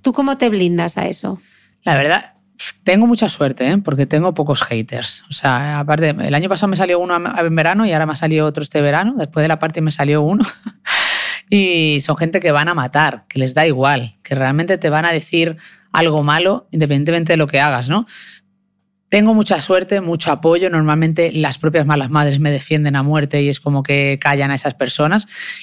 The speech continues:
Speaker 2: Y también llega un momento en el que te haces una coraza, ¿no? Aparte, yo me acuerdo al principio del todo, al principio, principio, en el que realmente ahí a lo mejor es cuando hacía más daño, porque tú habías empezado algo con algo, un valor emocional brutal. Ahí todavía no era nada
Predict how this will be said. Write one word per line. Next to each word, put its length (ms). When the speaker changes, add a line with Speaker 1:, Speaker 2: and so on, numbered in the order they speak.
Speaker 2:
Y 120
también 600
llega 180
un 40
momento 300
en 60
el 40
que 100
te 80
haces 280
una 180
coraza, 400
¿no? 100
Aparte, 380
yo 160
me 80
acuerdo 240
al 80
principio 460
del 120
todo, 180
al 100
principio, 420
principio, 560
en 140
el 100
que 80
realmente 360
ahí 120
a 60
lo 80
mejor 180
es 80
cuando 200
hacía 180
más 240
daño, 500
porque 240
tú 340
habías 220
empezado 500
algo 200
con 120
algo, 180
un 100
valor 240
emocional 480
brutal. 480
Ahí 180
todavía 260
no 80
era 140
nada 420